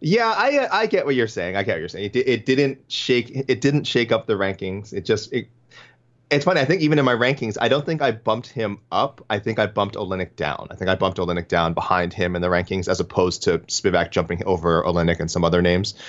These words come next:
So your, what you're saying makes a lot of sense. Um, I don't, I just thought, so two Vens in a row like that. Again, I guess is, the thing is, at, at, at heavyweight in the U F C, it's like you're either fighting a prospect or you're fighting a veteran. There's not, there's not a lot of in between,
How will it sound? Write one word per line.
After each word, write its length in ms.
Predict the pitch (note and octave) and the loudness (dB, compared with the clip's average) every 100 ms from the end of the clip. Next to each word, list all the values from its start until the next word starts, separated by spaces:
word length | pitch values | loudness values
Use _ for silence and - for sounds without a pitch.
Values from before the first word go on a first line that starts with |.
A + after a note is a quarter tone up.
| - | -8
So 500 | - C3+ B2+ A#2+ A#2 | 0 2 4 2 0
your, 440 | A#2+ B2 B2 B2 A#2+ | 2 2 4 2 0
what 200 | C3 C#3 | 0 2
you're 100 | B2+ | 0
saying 280 | - A2+ G#2 | 2 0 0
makes 180 | F#2+ G2 | -4 -4
a 40 | |
lot 160 | F2+ E2 | -4 -4
of 60 | - | -8
sense. 320 | C#2 - - _ | -14 -18 -20 _
Um, 400 | G2+ G2 G2 F#2+ - _ _ _ _ B2 | 0 2 0 -4 -14 _ _ _ _ -6
I 60 | |
don't, 260 | - F#3+ - - - - - | 0 0 -2 -8 -20 -8 -2
I 80 | C#3 | 0
just 180 | F3 | 0
thought, 280 | D3 C#3 B2 _ - | 0 -2 -4 _ -4
so 320 | C3 A#2+ - B2 A#2+ - | 0 0 -2 -12 -20 -14
two 200 | - E3+ | -6 -4
Vens 460 | B2 A#2 A#2 B2 A2+ | 0 -2 -4 -4 -2
in 60 | |
a 60 | G2+ | -2
row 200 | G2+ G#2 | -2 -2
like 140 | F#2+ - | -4 0
that. 100 | D3+ | 2
Again, 240 | D#3 A2 | 2 0
I 100 | A2+ | 0
guess 280 | C3 C#3 C3+ | 2 0 -4
is, 220 | A2+ G#2 | -14 -16
the 80 | - | -10
thing 160 | A#2+ A#2 | -4 -2
is, 100 | F#2+ | -2
at, 140 | G2+ | -4
at, 360 | A2 A2 G#2+ - | -2 0 -2 0
at 140 | G#2+ | -2
heavyweight 360 | A2+ A#2 A#2 A2 | 0 0 2 2
in 80 | G2 | 2
the 60 | |
U 80 | G#2 | -2
F 80 | F#2+ | -2
C, 220 | - A2 | -2 -2
it's 180 | A2 - | -2 -4
like 120 | G2 | -2
you're 120 | G#2 | 2
either 260 | G#2+ G2+ G2 | 2 2 0
fighting 480 | - G2+ G2 F#2 F#2+ _ _ _ _ - | 0 0 0 -4 -8 _ _ _ _ -14
a 40 | |
prospect 480 | - G#2+ - G2+ F#2+ | -2 -2 0 -2 -2
or 120 | G2+ | -2
you're 80 | F#2+ | -2
fighting 260 | F2+ F#2 F2+ | -2 -2 0
a 40 | |
veteran. 300 | F2+ F2+ F2+ | 0 0 0
There's 140 | F#2 | 0
not, 180 | A2+ A2 | 0 2
there's 140 | A#2 A#2+ | 0 2
not 220 | A#2+ B2+ | 2 2
a 40 | |
lot 240 | G#2+ G#2 G2+ | 2 2 0
of 80 | |
in 180 | G2 G2+ | -4 -8
between, 420 | F#2+ - G2 G#2 | -10 -8 -6 -8